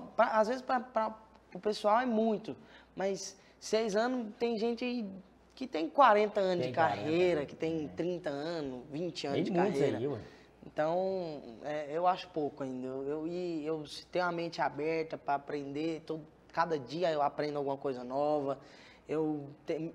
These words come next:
Speaker 1: eu tenho a mente aberta pra ouvir os conselhos dos outros. E se for crítica construtiva, eu pego pra construir alguma coisa. Agora, se não for também, né? Se for aquelas críticas que você vê que o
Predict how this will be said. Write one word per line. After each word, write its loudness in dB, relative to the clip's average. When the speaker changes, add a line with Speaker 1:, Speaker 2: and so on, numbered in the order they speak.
Speaker 1:
eu 0
tenho -2
a 2
mente 0
aberta 6
pra 4
ouvir 4
os -2
conselhos 0
dos -4
outros. 0
E -4
se -10
for 8
crítica -2
construtiva, -4
eu 0
pego -2
pra 0
construir -4
alguma 2
coisa. 4
Agora, -2
se -6
não -2
for -2
também, 0
né? 0
Se -14
for 4
aquelas 6
críticas -4
que -14
você 2
vê 2
que -6
o -10